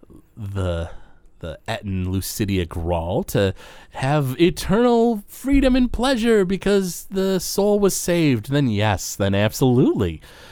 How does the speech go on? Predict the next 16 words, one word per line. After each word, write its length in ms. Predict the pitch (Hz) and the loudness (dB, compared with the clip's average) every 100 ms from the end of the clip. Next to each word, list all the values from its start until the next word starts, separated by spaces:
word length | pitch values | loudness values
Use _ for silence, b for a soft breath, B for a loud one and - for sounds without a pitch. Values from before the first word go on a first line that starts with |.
| B B B - | B B B -20
But 500 | 180 165 170 165 175 | -18 -16 -10 -8 -4
I 140 | 180 | -2
don't 220 | 190 185 | -2 -4
think 340 | - 156 135 - | -4 -2 -2 -4
that 160 | 117 | -6
you 280 | 98 110 113 | -6 -4 -4
three 360 | - - 107 101 | -6 -6 -2 0
are 320 | 92 87 87 - - | 0 -2 -6 -14 -12
interested 380 | 92 - - - | -10 -10 -12 -10
in 120 | 73 | -10
that. 240 | 69 69 90 | -10 -12 -8
And 120 | 117 | -6
if 180 | 147 - | -6 -4
you're 120 | 185 | -2
not, 460 | 196 262 196 117 - | -2 -2 -2 -4 -2
then, 320 | 151 151 | -2 -2